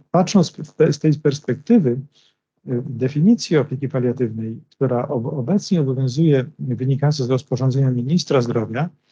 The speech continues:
jest to po lewej stronie, ona koncentruje się na profilaktyce i terapii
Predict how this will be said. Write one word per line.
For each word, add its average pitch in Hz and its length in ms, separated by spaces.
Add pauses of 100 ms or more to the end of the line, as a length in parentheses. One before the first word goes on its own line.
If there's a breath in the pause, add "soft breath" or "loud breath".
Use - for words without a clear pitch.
(160)
jest 135 140
to 147 80
po 143 140
lewej 143 260
stronie, 135 460 (340)
ona 190 460 (200)
koncentruje 156 680
się 127 160
na 123 180
profilaktyce 135 840
i 123 60
terapii 135 600